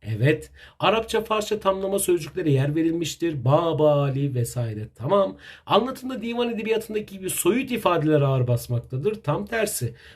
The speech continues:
Adam Doğu dünyasıyla Batı dünyasını kıyaslıyor. Hatta onları örnek almamız gerektiğini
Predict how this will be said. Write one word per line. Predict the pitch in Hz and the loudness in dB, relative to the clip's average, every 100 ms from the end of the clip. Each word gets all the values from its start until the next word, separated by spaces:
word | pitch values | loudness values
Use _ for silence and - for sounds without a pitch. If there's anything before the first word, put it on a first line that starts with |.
| _ | _
Adam | 120 147 165 127 | 0 2 2 4
Doğu | 143 226 - _ _ _ _ - | 2 2 -6 _ _ _ _ -6
dünyasıyla | 123 135 139 143 - 180 196 143 | 0 2 4 0 -2 -2 0 0
Batı | 135 214 | -2 -2
dünyasını | 165 131 120 117 185 247 | 0 2 4 0 -2 -6
kıyaslıyor. | - 135 127 127 - 196 233 233 - - _ | -6 -2 0 0 -2 0 2 2 -2 -20 _
Hatta | - - | -6 0
onları | 143 135 143 170 | 2 4 4 4
örnek | 139 131 160 139 | 4 4 2 0
almamız | 123 113 104 - | 0 0 -6 -4
gerektiğini | 127 120 - 107 107 160 208 | 0 0 -2 -10 -2 0 0